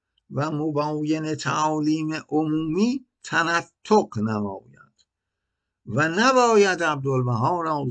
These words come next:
ظهور ثانوی مسیح داند، بلکه او را مظهر عبودیت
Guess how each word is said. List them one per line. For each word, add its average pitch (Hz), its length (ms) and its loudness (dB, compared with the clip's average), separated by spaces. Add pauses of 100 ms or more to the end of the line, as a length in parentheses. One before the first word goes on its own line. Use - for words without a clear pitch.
(120)
ظهور 156 380 0
ثانوی 110 760 -4
مسیح 123 720 -2
داند، 98 480 -6 (480)
بلکه 220 460 0
او 208 260 4
را 185 360 4 (440)
مظهر 139 760 2 (240)
عبودیت 165 840 -6